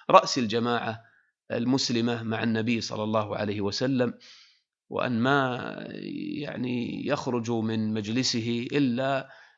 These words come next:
بإذنه. نعم.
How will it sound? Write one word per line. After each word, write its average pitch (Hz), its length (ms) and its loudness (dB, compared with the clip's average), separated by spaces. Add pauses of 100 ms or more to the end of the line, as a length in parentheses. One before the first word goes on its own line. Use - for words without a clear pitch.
بإذنه. 123 680 0 (1400)
نعم. 117 300 -2